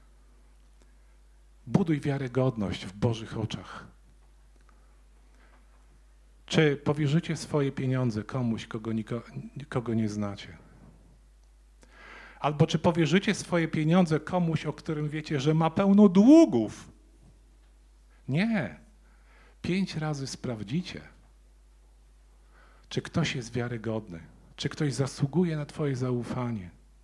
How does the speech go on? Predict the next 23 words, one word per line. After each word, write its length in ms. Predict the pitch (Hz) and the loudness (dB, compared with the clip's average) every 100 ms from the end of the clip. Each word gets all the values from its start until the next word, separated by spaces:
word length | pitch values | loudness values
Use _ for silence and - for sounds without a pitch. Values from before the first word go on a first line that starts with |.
| - - - - - - - | -20 -20 -20 -20 -20 -18 -6
Wiecie, 200 | - 143 | 0 2
Boże 320 | 123 196 175 | 4 4 2
skarby, 640 | - - 151 151 107 85 92 | -4 -8 -6 -6 -6 -8 -6
Boże 260 | 104 143 151 | -2 0 0
talenty, 560 | 147 135 139 160 156 117 | -2 0 0 0 -2 -4
Boże 260 | 120 117 | -4 -4
obdarowania 880 | 117 110 113 110 117 127 131 104 101 104 | -6 -4 -4 -2 -2 0 0 -2 -4 -6
działają 360 | 107 113 120 | -4 -2 -2
w 40 | 110 | -2
podobny 380 | - 117 113 113 | -2 -2 -2 -6
sposób. 560 | - 113 113 - - - | -6 -8 -8 -12 -16 -4
Bóg 240 | 113 139 - | 0 0 0
nas 180 | 143 - | -6 -6
sprawdza. 600 | - - 220 170 - 80 76 - - - - - - - - - - - | -8 -2 0 0 -4 -12 -14 -20 -20 -20 -20 -20 -20 -20 -20 -20 -6 0
Bóg 180 | 139 | 0
testuje, 640 | - 139 - 160 160 107 90 - - - _ - _ - - _ - - - - - | 0 -10 -4 0 0 0 -6 -16 -20 -20 _ -20 _ -20 -20 _ -20 -20 -20 -10 0
jaki 360 | 143 151 - | 0 0 -2
jesteś 340 | 139 135 - 127 | -4 -2 -4 -4
w 80 | |
tym, 180 | - 123 | -2 -2
co 120 | 120 | -4
tej 200 | 120 120 | -4 -6
po-, 180 | 113 - | -6 -8